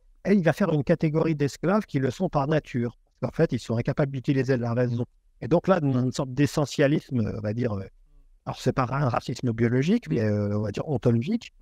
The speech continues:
Et il y a les deux. Il y a les deux quand même. Donc dire, « Oh, mais avant, le racisme était, le, l'esclavagisme n'était pas du tout raciste ou essentialiste », ça me paraît quand même être pas tout à fait vrai. Donc, euh,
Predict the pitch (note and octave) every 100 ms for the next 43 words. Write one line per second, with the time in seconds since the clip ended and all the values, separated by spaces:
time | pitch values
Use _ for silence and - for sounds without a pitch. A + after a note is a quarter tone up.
0 | _ _ _ _ - - D#3+ F3+ F3 F#3
1 | A3+ - _ _ - C3 C#3 C3 G3+ G3
2 | F#3+ F3 B2 B2+ D#3 C#3 B2+ D#3 C#3+ D3+
3 | F3+ C#3 C#3 D3+ D#3+ C3 B2 C3 A#2+ A#2+
4 | A#2+ A#2+ A#2 A2+ A2 A2 A#2 A#2 C3+ C3+
5 | E3+ B2+ A2+ - C#3+ C#3+ C#3 B2+ C3+ F3+
6 | D#3+ - A2+ - A#2 B2 G3+ G#3 _ -
7 | _ - A#2 G#2+ B2+ B2 E3+ F#3+ G#3 F#3+
8 | _ _ _ - C#3+ _ - G3 - -
9 | F3 E3 - D3 C3 A#2 A2 G2 G2+ A2
10 | - A2+